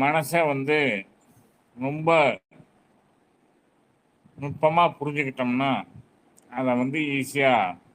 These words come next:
ஹேண்டில் பண்ணிட்டு போயிட்டே இருக்கலாம். நோய் நொடி இல்லாமலும் வாழலாம். நிறையா விஷயங்கள் நமக்கு மனம் சார்ந்தே இருக்கிறது. மனம்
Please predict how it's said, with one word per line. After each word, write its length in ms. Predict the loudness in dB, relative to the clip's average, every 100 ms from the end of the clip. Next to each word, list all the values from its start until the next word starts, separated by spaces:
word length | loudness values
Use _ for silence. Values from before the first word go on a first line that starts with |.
| _ -6
ஹேண்டில் 280 | 0 2 2
பண்ணிட்டு 240 | -2 -4 -6
போயிட்டே 260 | -6 -4 -4
இருக்கலாம். 400 | -6 -6 -6 -6 -12 _ -6
நோய் 240 | -2 -2
நொடி 220 | -2 -2 -2
இல்லாமலும் 440 | 0 0 0 -2 0
வாழலாம். 440 | 0 -2 -4 -4 -6 -20 _ _ _ _ _ _ -6 -4 -4 -6 -16 -20 -20 _ -20 -4 0
நிறையா 340 | 2 4 4 6 4 4 2 0 -4 _ _ _ _ _ _ -20 -20 -18 -20 -18 -8
விஷயங்கள் 500 | -4 0 0 0 0 0
நமக்கு 280 | -2 -2 -4
மனம் 400 | -4 -4 -4 -2
சார்ந்தே 440 | 0 2 2 2 2
இருக்கிறது. 460 | 0 -6 -6 -10 -14 -20 _ _ _ _ _ _ -20 -4 -4 -4 _ _ _ _ -20 -20 -20 -20 _ -18 -18 _ _ -8 -8 _ _ _ -4 -2
மனம் 440 | 2 0 -2